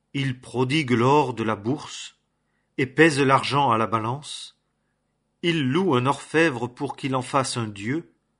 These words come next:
Ils se prosternent, oui, ils l'adorent. Ils le chargent sur l'épaule, ils le portent,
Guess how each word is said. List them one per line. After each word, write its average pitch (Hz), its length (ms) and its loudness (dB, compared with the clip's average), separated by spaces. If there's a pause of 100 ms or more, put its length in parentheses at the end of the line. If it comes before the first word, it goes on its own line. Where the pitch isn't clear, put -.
(480)
Ils 131 140 -2
se - 160 -4
prosternent, 120 880 -6 (260)
oui, 107 380 -10 (680)
ils 95 320 -6
l'adorent. 101 720 -8 (800)
Ils 135 180 0
le 123 100 6
chargent 147 440 2
sur 123 180 -2
l'épaule, 135 640 -4 (600)
ils 123 260 0
le 110 320 0
portent, - 540 -8